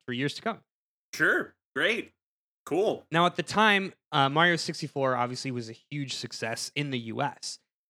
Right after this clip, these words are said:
Speaker 1: and Square was basically looking for something to compete with that. So they wanted to, they knew that Final Fantasy had its audience. It was more kind of an older audience, people that were really into, like, the, the,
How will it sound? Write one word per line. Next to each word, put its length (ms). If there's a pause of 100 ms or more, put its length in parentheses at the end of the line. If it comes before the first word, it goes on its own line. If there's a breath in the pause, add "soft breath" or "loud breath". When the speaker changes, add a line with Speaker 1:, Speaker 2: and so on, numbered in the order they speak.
Speaker 1:
and 420 (160)
Square 400
was 220
basically 440
looking 320
for 140
something 400
to 160
compete 340
with 140
that. 200 (480)
So 220
they 140
wanted 380
to, 180
they 100
knew 180
that 140
Final 260
Fantasy 360
had 160
its 160
audience. 380
It 80
was 160
more 400 (300)
kind 100
of 80
an 120
older 300
audience, 480
people 260
that 160
were 120
really 260
into, 220
like, 280
the, 360
the, 200